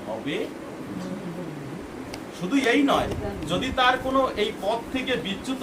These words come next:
হওয়ার কারণে সে যদি এই মনুষ্য জন্ম নয়, সে যদি অসুর জনিতেও চলে যায়, ভালো করে শুনবেন, মনুষ্য জন্ম তো দেব দুর্লভ, মনুষ্য জন্ম, মনুষ্য দুর্লভ কৃষ্ণ প্রেম, দেবতাদের দুর্লভ হচ্ছে এই জন্ম। তারপরেও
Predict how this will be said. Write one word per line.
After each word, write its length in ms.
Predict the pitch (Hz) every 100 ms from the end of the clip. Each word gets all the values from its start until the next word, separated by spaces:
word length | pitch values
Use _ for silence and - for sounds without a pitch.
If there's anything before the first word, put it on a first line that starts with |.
| 226
হওয়ার 300 | 160 196 262 269
কারণে 280 | 226 185 165 110 - - - -
সে 100 | 170 180
যদি 200 | 233 247 233 - 202
এই 60 | 196 165
মনুষ্য 300 | 233 262 269 220
জন্ম 220 | 175 165 156 143
নয়, 160 | 123 - - - - -
সে 80 | 170 196
যদি 140 | 240 - - 196
অসুর 280 | 185 277 302 320
জনিতেও 380 | 320 330 277 175
চলে 160 | 160 139 120
যায়, 120 | 120
ভালো 120 | 165 233
করে 120 | 269 -
শুনবেন, 280 | 175 135 - - - - - - - - -
মনুষ্য 260 | 139 214 285 254
জন্ম 180 | 190 214 254
তো 60 | 262 202
দেব 120 | 226 240
দুর্লভ, 240 | 220 233 - 233
মনুষ্য 240 | 220 208 247 214
জন্ম, 180 | 208 208 196
মনুষ্য 220 | - - -
দুর্লভ 220 | - 220 202 202
কৃষ্ণ 220 | - - 196 - -
প্রেম, 220 | 220 214 - - - - -
দেবতাদের 460 | 165 202 240 226 226 170
দুর্লভ 280 | 196 214 208
হচ্ছে 160 | 208 202 175
এই 60 | 147
জন্ম। 200 | 139 120 - - - - -
তারপরেও 440 | 156 208 214 233